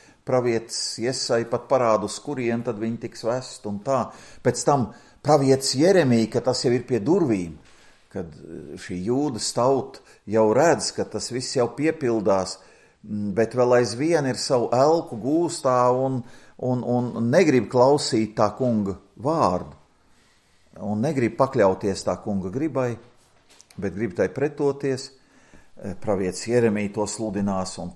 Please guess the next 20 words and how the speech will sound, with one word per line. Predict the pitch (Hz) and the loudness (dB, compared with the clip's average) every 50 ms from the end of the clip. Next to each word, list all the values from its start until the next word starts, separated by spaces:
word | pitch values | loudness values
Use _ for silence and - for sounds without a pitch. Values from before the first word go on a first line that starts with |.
| - - - | -14 -12 -10
un | 92 87 - | -10 -8 -8
sludinās | - - 117 107 101 110 104 98 - - | -6 -6 -4 -2 0 0 -2 -2 -2 -4
arī | 92 90 87 | -6 -6 -6
šo | - - 113 135 | -2 2 2 2
atgriešanos. | 131 117 117 110 98 90 85 - - 92 80 80 78 78 - - - - - - - - - | 2 2 0 0 0 -2 -4 -6 -10 -12 -12 -12 -14 -16 -18 -20 -20 -20 -20 -20 -20 -12 -8
Un | 104 104 - | -6 -6 0
šeit, | - 156 160 160 160 - | 2 2 2 2 0 0
redziet, | 131 139 123 117 131 117 110 - | 0 0 2 2 0 0 0 0
ir | 127 120 120 - | -2 -4 -2 0
tādā | 135 120 110 104 - 95 110 | 0 2 4 4 4 4 4
ļoti | 107 135 123 - 113 | 2 0 0 0 0
vispārīgā | 113 160 160 - - 143 135 131 127 120 117 104 120 113 110 | -2 -4 -4 -2 -2 -2 0 0 0 -2 0 0 0 2 2
veidā | 117 117 123 123 120 113 110 110 - | 2 2 2 2 2 2 2 2 0
pateikts, | 127 123 - - 113 104 101 - - - - - - - - - - - - - - - - - | -2 -4 0 0 0 0 0 -4 -10 -14 -14 -16 -14 -14 -14 -12 -12 -12 -14 -16 -18 -18 -10 0
"Tomēr | - 131 123 113 110 107 104 101 | 2 4 4 6 6 6 4 4
Jūdam | 101 127 170 196 190 190 156 156 151 143 | 2 2 0 2 2 2 2 2 4 4
vēl | 139 139 131 139 | 4 4 4 2
paredzēta | - 156 151 139 113 110 135 127 123 120 - | 0 -2 -2 -2 0 0 0 0 0 0 -4
svētīga | - - 113 113 123 117 104 98 110 104 98 95 95 | -8 -6 -2 0 0 0 0 0 -2 -4 -4 -4 -6
pļauja." | - 104 98 92 87 87 90 87 85 85 80 76 | -2 0 2 2 2 2 0 -2 -4 -4 -6 -10